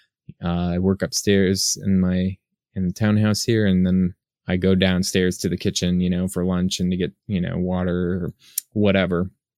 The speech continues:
water and coffee. And then, so I just basically put the phone in my pocket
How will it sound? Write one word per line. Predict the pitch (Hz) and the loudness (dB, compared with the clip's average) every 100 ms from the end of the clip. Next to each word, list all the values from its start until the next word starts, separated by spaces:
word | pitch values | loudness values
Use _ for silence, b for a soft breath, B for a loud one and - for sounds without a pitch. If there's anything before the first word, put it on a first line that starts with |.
| _ _ _ _ _ 120 | _ _ _ _ _ 0
water | 104 92 95 | 2 4 2
and | 92 | 0
coffee. | 98 101 98 98 | 2 0 2 2
And | 92 92 | 4 4
then, | 92 95 b b b b _ 135 | 2 0 b b b b _ -8
so | - 98 | 2 4
I | 98 | 4
just | 101 98 - | 2 -2 2
basically | 123 113 123 120 110 | 2 4 2 2 0
put | 120 - | 0 0
the | 107 101 101 95 | 2 4 4 2
phone | 113 110 | 2 4
in | |
my | 98 | 2
pocket | 95 127 - 170 | 2 0 0 -2